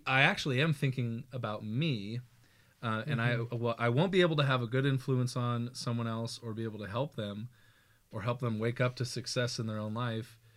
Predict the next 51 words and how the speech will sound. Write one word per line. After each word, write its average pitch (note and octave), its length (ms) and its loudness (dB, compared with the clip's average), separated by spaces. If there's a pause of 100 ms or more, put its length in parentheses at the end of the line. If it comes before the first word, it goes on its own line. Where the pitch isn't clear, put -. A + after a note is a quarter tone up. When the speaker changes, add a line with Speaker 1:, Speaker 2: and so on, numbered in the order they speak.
(540)
Speaker 1:
if G#2+ 220 -4
I A2+ 160 2
don't A#2 160 -2
feel A2 220 -4
that G#2 140 -4
way G2+ 220 -4
myself." F#2 560 -8 (300)
And A2+ 120 -4
so B2 180 2
it's B2 120 -2
kind D3 220 4
of C3+ 80 2
like, B2 440 0 (160)
what C3 160 -2
came B2 180 2
first, A#2+ 320 -2
the B2 80 -6
chicken A#2+ 320 -6
or A2 100 -4
the G2 160 -6
egg? A#2 380 -6 (140)
Speaker 2:
Mm-hmm. B2 400 0
Speaker 1:
But C3 120 8
in C3+ 120 8
order C#3 240 8
to C3+ 140 2
reach B2+ 200 4
out B2+ 80 6
and A2+ 80 2
help A2+ 160 0
someone, B2 240 4
you A2 60 0
have A#2 240 -2
to A2+ 60 -4
be G#2+ 160 0
able G2+ 180 -4
to, G2 260 -4 (720)
and B2 160 4
it's B2 160 2
a B2+ 60 6
really A2+ 320 4
loaded G2 320 0
term, F#2+ 260 -4
but G#2 100 -8
self-care, A2+ 760 0 (280)
I C3 60 -2
think. C3 400 0 (100)
Speaker 2:
Yeah. C3 300 -4
Speaker 1:
<laughs> B2 180 0
Um, B2+ 440 8
<laughs> - 40 -10